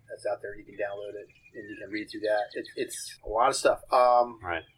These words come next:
Speaker 1: one of the things they recently put up there is the, uh, transition, uh, public security, uh, outline. So for brigade combat team that has to do some type of stuff, there's actually an outline with all the PowerPoint slides and everything right there is available.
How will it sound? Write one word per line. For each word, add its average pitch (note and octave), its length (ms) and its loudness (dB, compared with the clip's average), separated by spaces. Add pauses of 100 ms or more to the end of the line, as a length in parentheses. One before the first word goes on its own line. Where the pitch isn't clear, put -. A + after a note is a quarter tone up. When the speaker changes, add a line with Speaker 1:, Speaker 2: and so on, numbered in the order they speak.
Speaker 1:
one C#3 180 4
of C3+ 60 4
the B2 60 -2
things C3 180 0
they B2 140 4
recently B2 340 -4
put A#2+ 160 4
up A#2 140 4
there A2+ 300 2
is G#2+ 140 -8
the, G#2+ 260 -14
uh, G#2 240 -4 (200)
transition, A#2+ 800 -4 (120)
uh, G#2+ 120 -14
public B2 240 2
security, A#2 600 0
uh, G#2+ 280 -4
outline. A2 400 0
So A2+ 240 -2
for G#2+ 120 -4
brigade G#2+ 300 -2
combat G#2+ 320 -2 (100)
team G#2+ 200 -20
that G2+ 100 -8
has G#2+ 200 -2
to - 40 -20
do G#2 220 -20
some - 180 -20
type G#2+ 120 -4
of - 60 -18
stuff, G2+ 180 -8
there's G#2 280 -16
actually A2+ 300 -2
an - 80 -8
outline A#2 460 4
with A2 120 -6
all A2 300 2
the G#2+ 120 -8 (520)
PowerPoint C3+ 440 4
slides C3+ 360 2
and C3 80 2
everything B2 300 -2
right A#2+ 200 -2
there C3+ 240 4
is B2 140 -2
available. B2 580 0